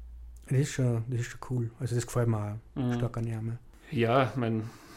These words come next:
Speaker 2: du siehst nicht so häufig wirklich intelligente Leute in Film und Fernsehen. Ja. Du hast das sind dann meistens so einzelne Figuren, während viele halt in so allgemeinen Plätzen reden oder halt,
Speaker 1: Mhm.
Speaker 2: ich,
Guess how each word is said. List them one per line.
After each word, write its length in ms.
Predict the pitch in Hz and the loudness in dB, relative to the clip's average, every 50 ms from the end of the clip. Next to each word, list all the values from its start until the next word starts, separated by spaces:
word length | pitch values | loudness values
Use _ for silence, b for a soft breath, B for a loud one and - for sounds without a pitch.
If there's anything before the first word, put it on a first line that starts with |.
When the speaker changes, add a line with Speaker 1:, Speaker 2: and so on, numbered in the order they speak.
| B B B B B B B 139 127 127 - - | B B B B B B B -8 -8 -10 -8 -6
Speaker 2:
du 80 | 139 131 | -6 -4
siehst 300 | 113 120 123 123 - - | -2 -2 -2 -2 0 0
nicht 140 | 120 110 | 0 0
so 140 | - 131 113 107 | 2 4 4 6
häufig 360 | 107 113 120 - - 110 110 | 6 4 4 2 2 2 2
wirklich 280 | 113 107 - 117 107 | 0 0 0 -2 -2
intelligente 540 | 113 104 107 117 117 113 - 113 107 - 113 - - - | -2 -2 0 0 0 0 0 0 0 0 -2 -2 -2 -2
Leute 240 | 131 127 - - 120 | -2 -2 -2 -2 -2
in 140 | 107 107 107 | -2 -2 -2
Film 240 | - 123 110 110 | -2 -2 0 0
und 100 | 110 107 107 | 0 -2 -2
Fernsehen. 600 | - 107 98 101 117 117 113 107 104 107 107 110 | -4 -4 -2 0 0 0 0 0 -2 -2 -2 -4
Ja. 160 | 110 110 110 | -4 -4 -4
Du 160 | 107 107 110 | -2 -2 -2
hast 260 | 113 113 - - - _ _ _ - - - | -4 -6 -8 -10 -14 _ _ _ -20 -16 -12
das 60 | - | -10
sind 100 | - 120 | -6 -2
dann 140 | 117 107 104 | -2 0 0
meistens 320 | 107 107 107 - - 113 | 0 0 0 0 0 -2
so 80 | 107 - | -2 -2
einzelne 460 | - 110 110 113 - 135 123 110 107 | 0 0 0 0 2 0 0 0 0
Figuren, 500 | - 117 110 110 110 107 110 117 117 110 | 0 -2 -2 0 0 0 2 2 2 2
während 180 | 110 110 107 107 | 0 0 -2 -2
viele 280 | - - 113 110 113 | -4 -2 -2 0 2
halt 160 | 107 107 104 110 | 2 0 0 0
in 80 | 104 104 | 0 0
so 120 | 107 104 | 0 0
allgemeinen 440 | - 104 104 110 107 104 104 104 104 | 0 0 0 0 0 0 -2 -2 -4
Plätzen 340 | - - - - - 120 110 | -4 -6 -6 -6 -4 -4 -4
reden 500 | 110 95 98 104 110 117 110 104 101 98 | -4 -2 0 0 2 2 2 0 0 -2
oder 240 | 95 98 98 95 98 | -2 -2 -2 -2 -2
halt, 220 | 104 101 98 127 | -4 -6 -6 -6
Speaker 1:
Mhm. 100 | 131 131 | -6 -4
Speaker 2:
ich, 180 | 131 131 - | -6 -6 -8